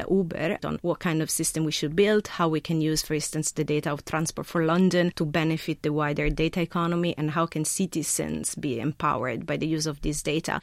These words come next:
Should we build platform cooperatives, or should we build a more democratic way to own infrastructure of the digital economy? So these are the type of debate that I see happening also here, and citizens are part of this. So I don't think they're waiting for Decode.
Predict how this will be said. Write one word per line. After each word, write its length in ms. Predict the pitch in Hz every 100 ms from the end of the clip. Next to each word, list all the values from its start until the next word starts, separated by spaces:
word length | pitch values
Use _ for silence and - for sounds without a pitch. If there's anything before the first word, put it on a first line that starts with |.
| -
Should 220 | - -
we 120 | 160 156
build 360 | 160 160 -
platform 440 | - 151 - 147 151
cooperatives, 800 | - 214 - 208 190 175 180 -
or 80 |
should 180 | 151 160
we 80 | 156
build 300 | 151 160 156
a 20 |
more 260 | 160 156 156
democratic 480 | 170 165 185 165 156
way 180 | 156 156
to 180 | 160
own 140 | 160 170
infrastructure 880 | 208 233 170 - 143 - - - -
of 160 | 160 160
the 80 | 165
digital 360 | 165 151 143
economy? 640 | 143 - - 131 90 - - -
So 160 | - 190
these 240 | 208 214
are 60 | 180
the 120 | 175
type 220 | 185 165
of 160 | 156 -
debate 320 | 151 196 185
that 160 | 139
I 80 | 143
see 220 | 143 -
happening 440 | 151 - - 156 156
also 220 | 151 160
here, 320 | 170 277 196 - -
and 180 | 202 202
citizens 640 | - 262 285 262 247 214 -
are 180 | 170 -
part 240 | - 156 156
of 140 | 147
this. 320 | 147 - - - -
So 420 | - 214 185 180 190
I 100 | 196
don't 240 | 226 233
think 320 | - 220 208
they're 140 | 180 160
waiting 400 | 160 175 190 180
for 200 | - 160
Decode. 680 | 139 196 - - 104 -